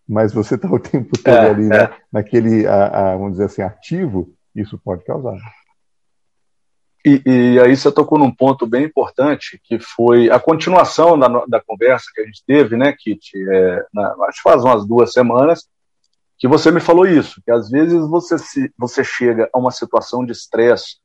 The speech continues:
Speaker 2: bastante aguda, assim, né, difícil de lidar, mas a gente tá numa pandemia.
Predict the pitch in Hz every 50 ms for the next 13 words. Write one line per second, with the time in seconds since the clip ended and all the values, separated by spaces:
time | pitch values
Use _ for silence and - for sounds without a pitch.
0 | _ _ _ _ _ 117 117 135 151 - - 170 185 - 233 196 127 127 135 180
1 | 226 202 151 120 - - - 156 196 180 143 151 143 117 107 _ _ - 135 -
2 | - - 151 170 208 - - 151 131 139 139 120 104 98 107 107 120 185 214 202
3 | - _ _ _ _ _ _ _ _ _ _ _ _ _ _ _ _ _ _ _
4 | _ _ 160 160 156 160 180 202 202 190 208 170 147 190 196 - - - 180 185
5 | 196 196 196 190 - - 185 185 190 196 190 165 147 135 120 104 101